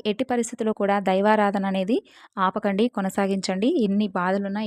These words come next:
ఎన్ని కష్టాలున్నా కానీ దైవారాధనే మిమ్మల్ని ముందుకు నడిపిస్తుంది. ఇక ఆర్థిక పరంగా శ్రేయదాయకమైనటువంటి సమయం ఈరోజు. కష్టానికి తగినటువంటి ఫలితాన్ని పొందుతారు. ఆదాయ మార్గాలనేవి మరింత ఎక్కువగా విస్తరిస్తాయి. ఉద్యోగంలో క్రమశిక్షణతో ఈరోజు పనిచేయడం చాలా అవసరం. గొడవలకు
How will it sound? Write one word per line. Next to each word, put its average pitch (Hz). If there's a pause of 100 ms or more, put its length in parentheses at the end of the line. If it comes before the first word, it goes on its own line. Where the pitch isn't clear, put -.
ఎన్ని 190
కష్టాలున్నా 202
కానీ 202
దైవారాధనే 196
మిమ్మల్ని 185
ముందుకు 185
నడిపిస్తుంది. 180 (380)
ఇక -
ఆర్థిక 226
పరంగా 233 (100)
శ్రేయదాయకమైనటువంటి 202
సమయం 185
ఈరోజు. 175 (100)
కష్టానికి 208
తగినటువంటి 185
ఫలితాన్ని 185
పొందుతారు. 185 (180)
ఆదాయ 190
మార్గాలనేవి 202
మరింత 196
ఎక్కువగా 196
విస్తరిస్తాయి. 180 (400)
ఉద్యోగంలో 247
క్రమశిక్షణతో 220
ఈరోజు 196
పనిచేయడం 190
చాలా 190
అవసరం. - (220)
గొడవలకు 214